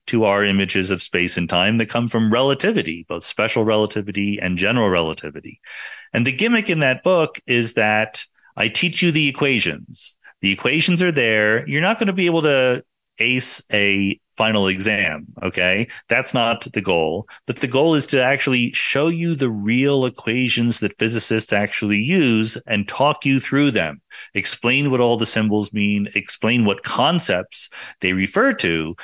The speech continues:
so that you can really understand at a literal level, not just a metaphorical level, what's going on with these ideas.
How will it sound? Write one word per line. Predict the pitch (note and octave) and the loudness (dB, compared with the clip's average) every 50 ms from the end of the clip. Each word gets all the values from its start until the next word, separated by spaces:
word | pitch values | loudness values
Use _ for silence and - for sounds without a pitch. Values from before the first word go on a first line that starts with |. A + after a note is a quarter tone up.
| - - - | -18 -14 -8
so | - - C3+ | -4 -2 -2
that | C#3+ C#3+ | -2 -2
you | D3+ C3+ | -2 -2
can | - D3 C3+ C3 B2+ A#2 | 0 0 0 0 0 0
really | A#2+ C#3 E3+ G#3 G#3+ G3 F3+ D#3+ C#3+ | 0 0 2 2 2 2 2 2 2
understand | C#3 C3+ B2+ C3 B2+ - - B2+ B2+ B2+ B2+ B2+ B2 | 2 2 0 0 0 -2 -2 0 0 2 2 2 2
at | B2 A#2 A#2 | 2 2 2
a | A#2 | 0
literal | A#2 A2+ A2+ C#3 G3+ B3 C4 G#3+ D3+ B2 A2 | 0 0 0 2 2 2 4 4 4 4 2
level, | G2+ F2+ D#2+ D#2+ D#2+ D#2+ E2+ - - | 2 2 0 -2 -4 -8 -12 -10 -6
not | G#2+ A#2+ C#3+ - | -2 -2 -2 -2
just | D#3+ C3+ - | -2 -4 -2
a | C#3+ | -2
metaphorical | C3+ C3+ B2+ A#2+ - G#3+ A#3+ A3+ F#3+ D#3+ - G#2 F#2 F2+ | 0 0 -2 0 0 2 2 2 2 0 0 0 0 2
level, | F2+ E2 D#2+ E2+ E2 E2 E2+ - - - - - - | 2 0 0 -2 -4 -6 -6 -8 -12 -18 -18 -6 -2
what's | A2+ A#2 A#2+ - | -2 -2 0 0
going | - A#2+ G#2+ G#2+ G#2 G#2+ | 0 2 2 2 4 4
on | A2 G#2 F2+ F2 | 2 2 2 0
with | F2 E2 | -2 -2
these | - E2+ D2+ - | -4 -4 -2 -2
ideas. | E2 E2 D#2+ E2+ D2 B1+ - - - - - | -2 -2 -2 -4 -6 -6 -8 -14 -16 -16 -16